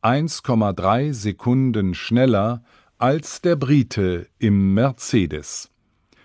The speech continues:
Fünf Rennen vor dem Saisonende liegt Verstappen in der Fahrerwertung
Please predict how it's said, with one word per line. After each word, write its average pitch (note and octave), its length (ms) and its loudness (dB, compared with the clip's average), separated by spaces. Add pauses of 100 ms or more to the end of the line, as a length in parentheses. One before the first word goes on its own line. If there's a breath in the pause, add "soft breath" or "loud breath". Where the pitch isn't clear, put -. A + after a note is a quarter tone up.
Fünf F3+ 500 0
Rennen B2+ 500 0
vor C#3+ 440 2
dem A2+ 540 0
Saisonende G#2 1400 0 (360 loud breath)
liegt D#3 460 0
Verstappen B2 920 -2 (300 soft breath)
in A#2+ 300 4
der G2+ 300 0
Fahrerwertung A2+ 1500 0